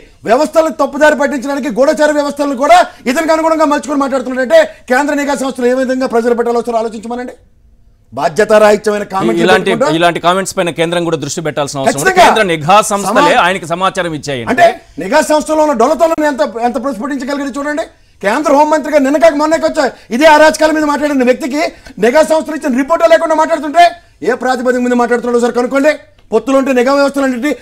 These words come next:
Speaker 1: పొత్తుల్లోని పార్టీలు చేతుల్లో పెడుతున్నదా ఎన్డీఏ ప్రభుత్వం? కనుక్కోండి సార్ ఒకసారి, ఎవరిచ్చారు ఈ హక్కులు? హక్కులు దుర్వినియోగపడుతున్నాయా లేదా?
Speaker 2: Hmm. మీ, మీ, మీరు చెప్పినట్టే మహారాష్ట్ర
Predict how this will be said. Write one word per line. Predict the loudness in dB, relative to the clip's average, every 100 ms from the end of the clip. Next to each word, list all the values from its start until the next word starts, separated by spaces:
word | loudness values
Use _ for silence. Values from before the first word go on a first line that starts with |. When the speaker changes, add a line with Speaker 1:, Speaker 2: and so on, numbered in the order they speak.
| -6 0
Speaker 1:
పొత్తుల్లోని | 2 4 2 2
పార్టీలు | 0 -2 -2
చేతుల్లో | 0 2 0
పెడుతున్నదా | 0 0 4 4 2 -2 0
ఎన్డీఏ | 2 0 0
ప్రభుత్వం? | -2 -2 -2 -6 _ _ _ _ _ -6
కనుక్కోండి | -2 0 2
సార్ | 2
ఒకసారి, | 0 -2 -4 -10 _ _ _ _ _ _ _ _ _ _ _ _ _
ఎవరిచ్చారు | -4 -2 2 2 2
ఈ | 0
హక్కులు? | 0 -2 -2 -6 _ -6
హక్కులు | -4 -2 0
దుర్వినియోగపడుతున్నాయా | 2 2 2 2 2 2 2 4
లేదా? | 4 2 0 -8
Speaker 2:
Hmm. | -12 -12 -16 _ _ _ _ _ _ _ -8
మీ, | -4
మీ, | 0 0
మీరు | 0 -2 -4
చెప్పినట్టే | -4 -6 -6 -6 -6 -10 _ _ _ _ -10
మహారాష్ట్ర | 0 2 4 2 -2